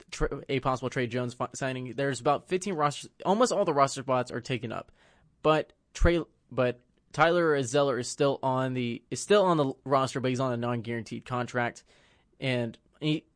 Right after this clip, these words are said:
honestly, the Spurs could easily drop him. I ex-, the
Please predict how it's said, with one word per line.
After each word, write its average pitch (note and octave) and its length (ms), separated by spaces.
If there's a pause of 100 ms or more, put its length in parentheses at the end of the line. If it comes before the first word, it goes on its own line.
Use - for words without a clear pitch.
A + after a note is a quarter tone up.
(180)
honestly, D3+ 300
the B2+ 80
Spurs D3+ 260
could C#3 120
easily C3 280
drop B2+ 260
him. B2+ 200 (320)
I C3+ 80
ex-, B2 300 (440)
the C#3+ 380